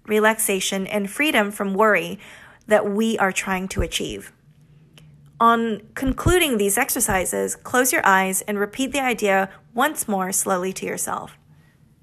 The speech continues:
These practice periods today will probably be sufficient. However,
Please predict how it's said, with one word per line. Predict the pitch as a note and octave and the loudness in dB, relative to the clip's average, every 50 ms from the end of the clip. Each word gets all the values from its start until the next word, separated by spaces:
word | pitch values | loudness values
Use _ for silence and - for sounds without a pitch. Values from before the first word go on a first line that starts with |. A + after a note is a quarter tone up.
| _ _ _ _ - | _ _ _ _ -4
These | A#3+ B3+ B3 - | -2 0 0 -2
practice | - - D4+ F4 - - D#4 - | 0 0 0 0 0 -2 -6 -6
periods | - A#3+ G#3+ G3+ G3+ G3 - | -2 0 0 0 0 0 -2
today | - - G3+ G3 F#3 F3+ F#3 F#3 | -4 -2 -2 0 0 0 -2 0
will | F3+ G3+ G3 | -2 -2 -4
probably | G3+ - - A#3 A#3+ A#3+ C4 B3+ A#3 | -2 2 2 4 4 4 2 -2 0
be | G#3+ F#3+ G3 | -2 -4 -4
sufficient. | - - G3 - G#3 G3 - - - - - - - _ _ _ _ _ _ _ _ _ _ _ _ _ - | -4 -8 -6 -6 -6 -8 -6 -8 -10 -12 -14 -18 -20 _ _ _ _ _ _ _ _ _ _ _ _ _ 0
However, | - A#3+ B3 A#3+ G#3+ F#3 G3 A3 C4 B3+ | 4 6 6 6 6 6 4 0 0 -4